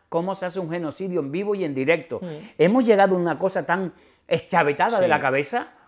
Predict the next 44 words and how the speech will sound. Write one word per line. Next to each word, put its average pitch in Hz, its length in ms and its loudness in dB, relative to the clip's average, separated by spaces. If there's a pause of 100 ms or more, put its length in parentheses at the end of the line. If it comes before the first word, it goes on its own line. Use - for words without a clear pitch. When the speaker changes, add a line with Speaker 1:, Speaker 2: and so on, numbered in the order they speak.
(640)
Speaker 1:
que 131 140 -8
no, 117 220 -10
yo 127 160 -4
no 165 100 0
lo 160 100 2
logro 143 220 0
entender. 135 380 -6
¿Cuál 269 180 8
es 320 60 2
la 311 120 4
diferencia 170 760 0 (480)
entre 170 260 2
lo 156 140 6
que 165 100 2
hace 214 220 2
Putin 165 720 0 (400)
en, 170 180 2
en 160 180 0
Ucrania 185 680 0
y 196 80 0
lo 180 160 6
que 165 60 2
está 196 160 0
haciendo 240 280 0
Israel 214 380 2
con 247 160 2
Gaza? 92 380 -4 (360)
¿Cuál 233 220 8
es? 285 180 6 (380)
A 151 120 2
mí 165 160 -2
que 208 140 4
alguien 330 300 6
me 262 40 2
la 165 100 4
explique. 226 580 -2 (640)
Porque 147 240 2
voy 180 160 2
a 302 60 0
terminar 202 460 2
pensando 180 540 0
que 131 160 -4
no 220 180 -2
quiero 170 460 0